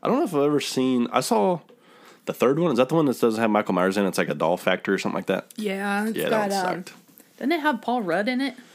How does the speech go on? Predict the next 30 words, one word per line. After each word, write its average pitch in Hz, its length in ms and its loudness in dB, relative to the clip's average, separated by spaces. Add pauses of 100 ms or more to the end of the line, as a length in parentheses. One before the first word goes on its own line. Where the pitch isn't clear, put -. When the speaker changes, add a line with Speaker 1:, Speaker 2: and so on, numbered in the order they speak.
(180)
Speaker 1:
No, 98 260 2
that's 107 220 0
the - 60 -8
fourth - 380 -6
one. - 260 -16
Speaker 2:
Oh, 185 180 -4
okay. - 280 -10 (240)
Speaker 1:
That's 202 180 2
Speaker 2:
With 117 100 4
the 170 60 0
Speaker 1:
like, - 60 -10
Speaker 2:
girl. 95 140 -8
Speaker 1:
it - 20 -2
was 107 100 2
in, 104 80 2
like, 87 120 0
the - 60 -6
nineties. 76 520 -4 (220)
Speaker 2:
Yeah. 156 320 -6 (720)
Speaker 1:
But 78 160 -2
yeah, 50 200 -4 (440)
I, 98 80 0
the 120 140 4
original 107 300 0
one's 76 260 -6 (120)
great. 80 320 -2 (520)
Speaker 2:
Yeah. 160 260 -6 (160)
Speaker 1:
But - 240 -4 (540)
yeah, 85 240 -4
I - 60 -2